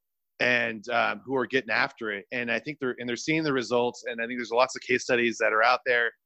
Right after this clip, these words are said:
I, I won't spend the time mentioning what they are, but I, but what's interesting is that, you know, the reason why this kind of led to what I do, uh, outside of the military is, uh, you know, the Army, you know, eh, the military, we can, we can rip on it 'cause, 'cause we're products of it. But, uh,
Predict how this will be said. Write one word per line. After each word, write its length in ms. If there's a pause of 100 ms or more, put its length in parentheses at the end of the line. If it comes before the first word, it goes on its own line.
(340)
I, 180
I 40
won't 200
spend 220
the 60
time 320
mentioning 320
what 120
they 160
are, 260
but 140
I, 140 (480)
but 100
what's 160
interesting 440
is 160
that, 280 (180)
you 80
know, 100
the 80
reason 320
why 200
this 180
kind 180
of 60
led 220
to 420
what 160
I 80
do, 520 (120)
uh, 40 (140)
outside 240
of 80
the 60
military 560
is, 180
uh, 220 (500)
you 140
know, 180
the 120
Army, 280
you 160
know, 280
eh, 360
the 80
military, 460
we 80
can, 320
we 100
can 100
rip 200
on 180
it 100
'cause, 200
'cause 180
we're 120
products 420
of 160
it. 100
But, 140
uh, 100